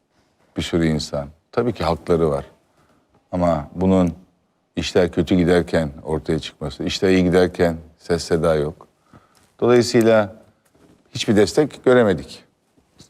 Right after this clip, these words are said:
Canı sağ olsun. Ama köstek de olundu. Bugün işte bu mesnetsiz iddialar, o zaman işte bu Amerika projesi,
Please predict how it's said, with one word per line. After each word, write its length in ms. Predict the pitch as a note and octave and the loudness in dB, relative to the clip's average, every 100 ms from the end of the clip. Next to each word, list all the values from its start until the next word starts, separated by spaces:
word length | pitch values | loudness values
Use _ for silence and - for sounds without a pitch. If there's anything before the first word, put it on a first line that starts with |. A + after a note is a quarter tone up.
| _ _ | _ _
Canı 180 | A#2 A2+ | 0 0
sağ 240 | G2+ F#2 D#2+ | 2 0 0
olsun. 320 | D2 - D#3 - _ _ _ _ _ _ _ - | -2 -10 -12 -16 _ _ _ _ _ _ _ -8
Ama 140 | B2 | -6
köstek 420 | B2 A2+ - G#2 - | 0 -2 0 -2 0
de 40 | |
olundu. 380 | D#2 D2 C#2 - _ _ _ _ _ _ _ _ - _ _ _ _ | -2 -2 -8 -14 _ _ _ _ _ _ _ _ -20 _ _ _ _
Bugün 460 | G2 F#2+ G2 F#2 E2 _ _ - | 0 4 4 2 -4 _ _ -20
işte 220 | - F2 | -4 0
bu 300 | F2+ F2 D#2+ - _ | 2 2 -2 -10 _
mesnetsiz 600 | E2+ F2 E2 F#2 E2+ F#2 F2 | -2 -2 0 -2 -2 -2 -2
iddialar, 640 | E2 D2 E2+ E2 D#2+ D#2 - _ | -2 0 2 2 0 -2 -10 _
o 120 | - F2+ | -6 -2
zaman 360 | F2+ F2 E2+ E2 - _ _ _ - - _ _ _ _ | 0 0 0 -4 -14 _ _ _ -20 -20 _ _ _ _
işte 200 | - D#2 | -6 -2
bu 120 | E2 | 0
Amerika 420 | F2 F2 E2 E2+ | 2 0 0 -2
projesi, 540 | D2 D2+ C2+ C2+ - | -2 -2 -4 -10 -12